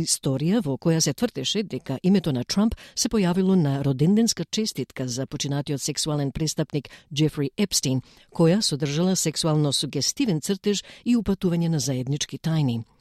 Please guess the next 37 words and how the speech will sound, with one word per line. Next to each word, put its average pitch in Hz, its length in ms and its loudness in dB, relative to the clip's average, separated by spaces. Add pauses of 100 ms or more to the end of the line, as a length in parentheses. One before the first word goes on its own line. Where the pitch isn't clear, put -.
(460)
Трамп 160 320 2
изјави 175 400 0
пред 170 340 -2
новинарите 139 640 -2
во 139 100 -2
председателскиот 135 760 -4
авион 143 440 2 (100)
Air 151 140 2
Force 147 300 -4
One 170 260 2 (300)
дека 151 260 2
бил, 190 300 4 (100)
цитат, 175 460 0
„лошо 165 340 4
третиран“ 135 600 0 (140)
од 151 260 2
Wall 151 180 4
Street 147 300 0
Journal, 143 360 4 (200)
но 220 160 4
верува 175 380 2
дека 151 200 -2
тие 202 220 0
сакаат 135 400 0
да 139 80 0
го 143 140 2
решат 120 300 -4
случајот. 170 540 -2 (440)
Во 170 80 4
тужбата 147 440 0
на 123 100 -2
Трамп, 175 340 0
наводната 156 520 2
роденденска 160 580 2
честитка 170 540 -2
се 151 120 0
нарекува 170 520 2